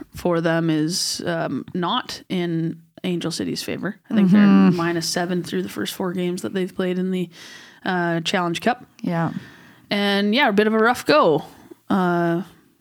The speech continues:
Speaker 2: Right.
Speaker 1: otherwise, there's a lot of competition happening within the Challenge Cup. There's a lot of draws.
Speaker 2: There's a
Speaker 1: There's a
Speaker 2: lot of
Speaker 1: lot of
Speaker 2: draws.
Speaker 1: draws.
Speaker 2: As of right now,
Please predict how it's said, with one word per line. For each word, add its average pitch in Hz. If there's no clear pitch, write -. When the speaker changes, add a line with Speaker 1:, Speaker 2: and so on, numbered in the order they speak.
Speaker 2:
Right. 202
Speaker 1:
otherwise, 180
there's 185
a 170
lot 208
of 185
competition 165
happening 160
within 147
the 131
Challenge -
Cup. -
There's 262
a 208
lot 139
of 180
draws. 156
Speaker 2:
There's -
a 277
Speaker 1:
There's 269
a 254
Speaker 2:
lot 214
of 208
Speaker 1:
lot 196
of 190
Speaker 2:
draws. 185
Speaker 1:
draws. 185
Speaker 2:
As 202
of 220
right 220
now, 185